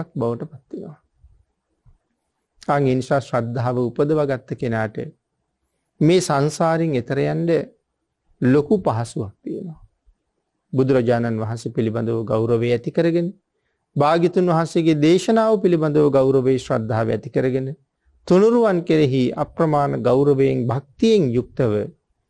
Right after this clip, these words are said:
භාග්‍යතුන් වහන්සේ දේශනා කරපු මාර්ගයේ යමෙක් ඒ විදිහටම ගමන් කරන්න කටයුතු කරනවා නම්, එවන් අය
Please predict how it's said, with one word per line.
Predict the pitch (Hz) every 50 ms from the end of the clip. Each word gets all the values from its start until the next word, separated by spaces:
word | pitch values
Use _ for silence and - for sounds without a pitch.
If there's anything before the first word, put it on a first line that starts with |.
| _ _ _ _ _ _ _ _ -
භාග්‍යතුන් | 127 127 131 143 147 143 143 143 165 139
වහන්සේ | 135 131 127 127 123 131
දේශනා | 120 117 120 120 - - 127 120 120
කරපු | 117 120 120 117 123 135 117
මාර්ගයේ | 113 113 113 120 127 143 143 143 131 135 131 120
යමෙක් | 117 113 117 127 127 - - _ _ _ _ _ _ _ _ _ _ _ _
ඒ | 185 165 170
විදිහටම | 156 131 139 147 147 185 175 185 190 190 196 185 185
ගමන් | 175 135 131 123 123 139 147
කරන්න | 143 - 151 147 147 143 139 143
කටයුතු | - 139 139 - 175 170 170 - 170
කරනවා | - - 147 156 160 151 135 127 117
නම්, | 117 117 113 110 104 104 107 - _ _ _ _ _ _ _ _ _ _ _ _ _ _ -
එවන් | 143 143 156 175 180 175 151
අය | - 131 127 127